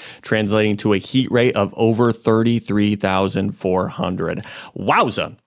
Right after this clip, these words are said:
checking in on Ansergy's ag-, aggregated basin data on, for snow in the region, the snow water equivalent for B C Hydro Generation Basin is one thousand and nineteen percent of normal. For Mid-C, it's six,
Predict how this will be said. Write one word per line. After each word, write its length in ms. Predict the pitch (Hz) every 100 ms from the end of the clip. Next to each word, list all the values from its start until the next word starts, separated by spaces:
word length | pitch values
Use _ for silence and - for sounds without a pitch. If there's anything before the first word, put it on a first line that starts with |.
| _ _ _ - _
checking 340 | - 147 262 143
in 100 | 143
on 140 | 110
Ansergy's 480 | 95 113 - 104 95
ag-, 200 | 92 107
aggregated 480 | 101 104 98 101 90
basin 300 | 87 113 95
data 400 | 87 90 101 - -
on, 260 | 90 82
for 240 | - - 85
snow 340 | - 127 117
in 60 | 90
the 80 |
region, 400 | 82 87 110 110 117 - -
the 80 |
snow 260 | 104 - 143
water 300 | 175 170 131
equivalent 440 | 104 127 139 143
for 120 | - 101
B 200 | 117 131
C 200 | 135 123
Hydro 340 | 117 123 120
Generation 540 | 107 110 107 113 101
Basin 420 | 98 95 117 131 117
is 200 | 90 90
one 440 | - 98 107 120
thousand 460 | 110 110 113 107 87
and 120 | 90
nineteen 440 | 90 92 - 90
percent 280 | 85 82 92
of 120 | 82
normal. 320 | 82 90 113
For 160 | - 92
Mid-C, 380 | 98 98 - 101
it's 140 | -
six, 280 | - 107 -